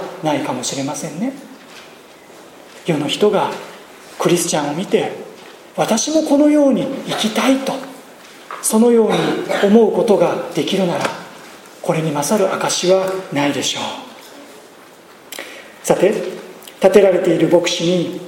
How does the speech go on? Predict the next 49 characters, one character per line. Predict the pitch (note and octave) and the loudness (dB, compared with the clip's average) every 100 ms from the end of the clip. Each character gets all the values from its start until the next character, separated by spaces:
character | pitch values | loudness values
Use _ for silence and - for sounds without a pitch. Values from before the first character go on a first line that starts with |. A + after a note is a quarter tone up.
| - | -10
固 | - G#3 | 2 4
有 | A#3 B3+ | 6 4
の | B3 | 4
職 | C4 B3+ | 2 2
務 | G3+ F3 | 2 2
が | D#3+ G#3 | 2 4
あ | |
る | D4+ C4+ | 4 4
と | F3+ | 4
は | D3+ | 2
い | C#3+ | 2
え、 | E3 - - - - - - | 2 0 -6 -12 -16 -14 0
私 | G3 C#4+ C#4 | 4 6 6
た | A#3 | 2
ち | - | 2
は | F3 | 0
皆 | F#3 G3+ | 2 2
主 | G3+ - | 2 0
に | D4 A#3 | 4 4
あ | F3+ | 2
る | - | 2
兄 | B3+ | 4
弟 | C4+ C4+ | 6 4
姉 | B3+ - | 2 0
妹、 | A3 D#3+ - - - - - - | 0 -2 -6 -12 -16 -20 -12 2
そ | A#3+ | 6
こ | B3 | 6
に | A#3+ | 6
は | E3+ | 4
何 | G3 C4+ | 4 4
の | D4 | 4
優 | C#4+ D4+ | 4 4
劣 | C4+ A3 - | 4 2 2
も | E3+ | 0
差 | - | 2
別 | G#3 G3 F#3 | 2 2 2
も | G#3+ A3+ - | 2 0 -4
あ | E3 | -4
り | D#3+ | -2
ま | F3 | 0
せ | - E3+ | 0 -2
ん。 | F3 - - - - - - - - - - - - - - - - - | -2 -8 -12 -16 -20 -20 -20 -20 -18 -14 -14 -12 -14 -16 -20 -20 -12 -4
目 | D3+ | 0
指 | F#3+ | 0
す | F#3+ - | 0 -2
と | |
こ | C3+ E3+ | 2 4
ろ | G3 | 4
は、 | F#3 D3+ - | 2 0 -6